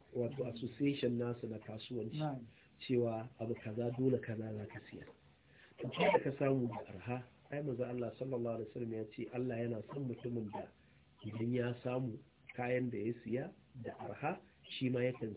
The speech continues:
Speaker 1: siyar da arha.
Speaker 2: Na'am.
Speaker 1: Saboda haka, ba lallai bane kowa ya sani. Misali, mai wannan ya shigo, ka siyar mai da kaza, ba laifi bane ka yi.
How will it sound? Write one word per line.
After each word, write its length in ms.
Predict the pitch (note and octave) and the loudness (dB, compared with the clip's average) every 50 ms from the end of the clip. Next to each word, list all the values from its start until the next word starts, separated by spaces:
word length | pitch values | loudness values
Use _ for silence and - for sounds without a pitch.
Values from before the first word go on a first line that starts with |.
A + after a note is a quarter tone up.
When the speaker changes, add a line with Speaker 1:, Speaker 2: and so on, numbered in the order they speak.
| - | -4
Speaker 1:
siyar 220 | - B2+ B2 A#2+ A#2 G#2+ | -2 0 0 0 0 -2
da 80 | A#2+ - | -4 -6
arha. 320 | - - F2+ - - - - - - - - - - | -6 -8 -12 -14 -14 -16 -16 -18 -20 -20 -18 -8 -4
Speaker 2:
Na'am. 220 | D#3 D3+ C3+ A2+ A2 - - | -4 -2 -2 -4 -8 2 6
Speaker 1:
Saboda 300 | D#3+ E3 D#3+ D#3 C#3+ C#3 | 6 8 8 8 4 4
haka, 380 | C#3+ F#3+ F#3 - E3 D3+ D3+ - - - - - - - - - - - - - - - - - - _ - | 2 0 2 2 2 0 0 -4 -10 -20 -20 -20 -20 -20 -20 -20 -20 -20 -20 -20 -20 -20 -20 -20 -16 _ 6
ba 100 | - C#3+ D3 | 8 10 10
lallai 260 | E3+ F#3+ G#3 A3 G#3+ | 10 12 12 12 12
bane 320 | G#3 A#3 A#3 A3 F#3+ - - | 12 12 12 12 12 10 10
kowa 360 | - D#3 D#3 D#3 E3 E3 D#3 | 6 6 10 10 10 12 10
ya 100 | C#3 A#2+ - | 8 6 8
sani. 280 | C#3+ C3+ B2+ A2+ - - - - - - - - - _ - - - _ _ - | 6 6 6 6 0 -4 -14 -20 -20 -20 -20 -20 -20 _ -20 -20 -20 _ _ 0
Misali, 460 | A#2+ A#2+ - C#3+ C#3 C#3 C3+ C3 B2+ | 0 2 6 8 8 10 10 8 6
mai 240 | B2 B2 A#2 A2+ G#2+ - A2 | 6 6 4 2 2 0 4
wannan 320 | B2 C3+ C#3+ C#3+ C#3 C3 | 6 6 8 8 6 6
ya 60 | B2+ B2+ | 6 4
shigo, 380 | - - C3+ C#3 C#3+ E3 A#3+ A3+ F#4 | 4 2 0 0 0 0 0 0 0
ka 100 | D3 C3+ C3 - | 0 0 0 0
siyar 140 | - C#3 C#3+ | 0 0 2
mai 160 | D3 D3 C#3 | 4 4 4
da 80 | B2 A2+ | 4 2
kaza, 400 | - - G2 - B2+ C3+ E3 F3+ - _ - - - - - - - - _ - - - - - - - - _ - | 0 -2 -2 0 0 0 0 -4 -10 _ -20 -20 -20 -20 -20 -20 -20 -20 _ -20 -20 -20 -20 -20 -20 -20 -20 _ -4
ba 200 | C3+ C3+ B2+ C3 | 2 6 6 8
laifi 320 | D#3+ D#3+ D3+ - - B2+ | 8 8 6 4 0 2
bane 260 | A#2+ B2 A2+ G#2+ F#2+ - | 2 2 2 2 -2 -4
ka 120 | - - | -6 -10
yi. 120 | F2+ G2+ | -10 -10